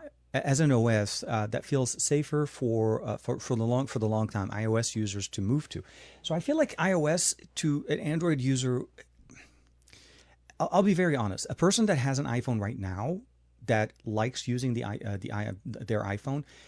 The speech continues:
is gonna be very, very hard pressed to be able to say, "I'm gonna sell my phone and go over to an Android device."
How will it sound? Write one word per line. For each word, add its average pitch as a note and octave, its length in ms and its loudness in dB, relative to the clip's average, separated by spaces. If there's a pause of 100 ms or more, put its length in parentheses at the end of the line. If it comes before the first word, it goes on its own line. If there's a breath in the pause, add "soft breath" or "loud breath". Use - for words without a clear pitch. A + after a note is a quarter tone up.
(180 loud breath)
is C3+ 120 -2
gonna C#3 220 2
be C3+ 180 2
very, C#3+ 340 2
very C#3+ 220 2
hard B2+ 320 -2
pressed A2 320 -4
to A2 80 -2
be G#2 80 -4
able G#2+ 200 -2
to G#2 60 0
say, G2+ 200 -2
"I'm G2+ 160 -4
gonna G2+ 140 -2
sell A2+ 260 -4
my A#2 120 -2
phone G2+ 240 -2
and G2 120 -2
go G#2 160 -2
over F#2+ 220 -6
to G#2 180 -4
an G2 80 -6
Android F2+ 320 -6
device." F#2 360 -8